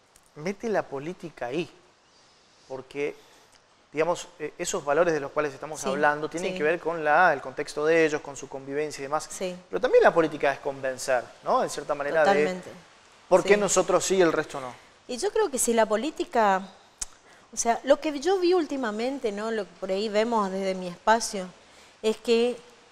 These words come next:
Speaker 2: la política se alejó de la realidad a través de los intermediarios, ¿no?
Speaker 1: Ujú.
Speaker 2: O sea, vos llegás a la función pública,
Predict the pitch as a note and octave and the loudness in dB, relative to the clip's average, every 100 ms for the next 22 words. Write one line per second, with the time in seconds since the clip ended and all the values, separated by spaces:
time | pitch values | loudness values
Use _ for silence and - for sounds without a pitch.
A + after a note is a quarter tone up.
0 | _ _ _ - G#3+ A3+ A3+ A#3 A#3+ C#4+ | _ _ _ -8 -2 2 2 2 -2 -4
1 | - - C#4 C4+ A3+ G#3+ G3+ A#3 B3+ B3+ | -6 -2 -2 2 2 2 0 6 6 6
2 | G#3+ F#3 F3+ G3 G#3 G#3+ A3+ B3+ C4+ - | 4 4 4 4 2 4 4 4 0 -18
3 | _ _ _ _ _ - G3 G3 G#3 A3+ | _ _ _ _ _ -8 -2 2 2 2
4 | G#3+ G#3 G3 F#3 F3 F3 F3+ E3 D#3+ D#3+ | 0 -2 -2 -4 -4 -2 0 0 -4 -12
5 | F3+ D#3 G3 - _ _ - G#3 G3+ B3 | -10 -10 -12 -18 _ _ -2 0 4 4
6 | - - G#3 G3 G#3 G#3 A#3+ C4 A#3+ A3+ | 4 -4 -8 -2 2 2 2 0 -2 -4
7 | A3+ G#3 A3+ A3+ B3 B3 A#3+ B3 - | -6 -6 -6 -6 -4 -2 -2 -4 -4